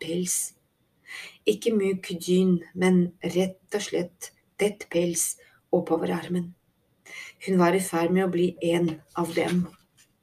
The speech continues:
«Du sier at du er her for å redde meg, men det er for sent.» «Aldri i livet. Det går jeg ikke med på. Hvis alle de vokterne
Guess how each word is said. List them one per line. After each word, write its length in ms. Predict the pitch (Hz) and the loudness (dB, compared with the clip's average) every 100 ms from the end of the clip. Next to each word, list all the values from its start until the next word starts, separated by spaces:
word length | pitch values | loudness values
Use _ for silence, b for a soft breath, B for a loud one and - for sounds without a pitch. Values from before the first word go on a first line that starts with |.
| _ _ _ _ B B B B B _ 220 | _ _ _ _ B B B B B _ 6
«Du 80 | |
sier 480 | 214 - 196 180 185 | 8 8 10 10 10
at 160 | 208 208 185 | 6 6 4
du 140 | 190 | 4
er 160 | 190 180 | 2 2
her 160 | 175 | 2
for 160 | 175 208 | 2 4
å 80 | 214 | 6
redde 240 | 208 175 | 4 4
meg, 320 | 180 202 196 - B B 190 | 4 2 0 -6 B B -2
men 240 | 208 190 | 0 2
det 140 | 190 175 | 2 0
er 200 | 175 180 | -2 -4
for 80 | 214 | -4
sent.» 560 | - 214 220 214 - _ _ _ _ _ _ _ _ _ _ - 214 | -2 0 0 -4 -12 _ _ _ _ _ _ _ _ _ _ -6 2
«Aldri 320 | 214 220 247 | 4 4 2
i 60 | |
livet. 480 | 208 196 202 294 - b b b b | 2 0 0 -2 -4 b b b b
Det 160 | - 247 | 0 0
går 300 | 180 185 220 | 2 2 2
jeg 100 | 214 | 2
ikke 160 | 233 220 | 0 0
med 160 | 185 208 | 2 4
på. 160 | 208 202 b b _ 247 | 2 0 b b _ -2
Hvis 140 | 247 - - | -2 0 4
alle 240 | 277 208 | 6 8
de 140 | 202 208 | 6 6
vokterne 460 | 202 - 180 208 | 2 2 0 0